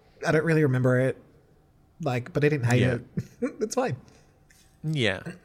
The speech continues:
Speaker 2: I, I think she's gone awol on the choruses again.
Speaker 1: <laughs>
Speaker 2: Like,
Speaker 1: Yeah.
Speaker 2: I don't
Speaker 1: I don't
Speaker 2: think
Speaker 1: know where
Speaker 2: she's
Speaker 1: she is.
Speaker 2: even.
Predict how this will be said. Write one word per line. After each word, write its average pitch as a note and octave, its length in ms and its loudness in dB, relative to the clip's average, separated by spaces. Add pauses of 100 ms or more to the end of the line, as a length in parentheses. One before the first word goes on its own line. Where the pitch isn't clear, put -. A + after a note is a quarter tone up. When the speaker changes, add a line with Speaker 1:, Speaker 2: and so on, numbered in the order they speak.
Speaker 2:
I, C#3 640 6
I C3 300 2 (720)
think A#2 280 -2
she's G#2 320 -4
gone A2 220 0
awol G2 420 0
on F#2 80 -6
the F#2+ 80 -8
choruses F#2 480 -6
again. G#2+ 440 -14
Speaker 1:
<laughs> - 140 4
Speaker 2:
Like, A#3 120 10
Speaker 1:
Yeah. G#2 60 6
Speaker 2:
I - 20 12
don't - 200 8
Speaker 1:
I - 60 -20
don't F#2+ 220 -2
Speaker 2:
think G#3 220 0
Speaker 1:
know F#3+ 80 0
where F3+ 120 2
Speaker 2:
she's E3+ 80 -4
Speaker 1:
she - 120 -4
is. - 20 0 (100)
Speaker 2:
even. F2+ 300 -8